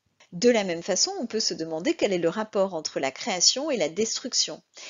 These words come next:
Est-ce que la création de quelque chose passe toujours par la destruction de quelque chose d'autre ? Est-ce que, par exemple, lorsque l'on se construit, lorsque l'on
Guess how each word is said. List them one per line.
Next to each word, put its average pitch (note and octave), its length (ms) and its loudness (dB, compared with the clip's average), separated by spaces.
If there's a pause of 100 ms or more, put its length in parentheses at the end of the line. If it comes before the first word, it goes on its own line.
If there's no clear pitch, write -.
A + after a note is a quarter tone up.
(140)
Est-ce - 160 4
que F4 100 2
la B3+ 140 2
création C4 640 -2
de G3 120 -6
quelque D#3+ 340 -4
chose B3+ 540 0
passe A#3 240 0
toujours B3+ 360 -4
par A3+ 160 -2
la D3+ 140 0
destruction B3 680 -4
de D#4 60 -8
quelque G3 300 -6
chose F3 340 -4
d'autre ? - 480 -10 (560)
Est-ce - 220 8
que, E4 220 2
par G#3 200 0
exemple, B3 640 -4
lorsque - 540 0 (340)
l'on E3+ 280 -8 (120)
se - 240 2
construit, B3 720 -2 (180)
lorsque - 400 -4
l'on E3 280 -10